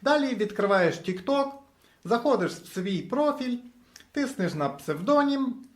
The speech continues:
і «Добавити аккаунт». Відкривається форма реєстрації. Знизу бла-бла-бла і розміщеним Україні U A. Тиснеш на назву країни і відкривається список для вибору країни або регіона. Вибираєш Германію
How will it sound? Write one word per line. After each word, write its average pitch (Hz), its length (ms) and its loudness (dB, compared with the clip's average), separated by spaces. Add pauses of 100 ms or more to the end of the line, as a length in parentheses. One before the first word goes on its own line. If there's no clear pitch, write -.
(100)
і 220 80 0
«Добавити 240 480 2
аккаунт». 156 580 0 (320)
Відкривається 277 600 2
форма 208 360 2
реєстрації. 185 800 0 (120)
Знизу 262 480 0 (140)
бла-бла-бла 226 720 4 (140)
і 233 240 4
розміщеним 233 960 0
Україні 208 760 0
U 202 200 0
A. 139 240 0 (440)
Тиснеш 233 440 -2
на 190 80 2
назву 175 340 0
країни 277 560 -2
і 202 80 -4
відкривається 247 600 0
список 240 480 -6
для 135 120 0
вибору 214 440 2
країни 226 480 0
або 185 220 2
регіона. 180 580 2 (240)
Вибираєш 269 480 4
Германію 156 680 2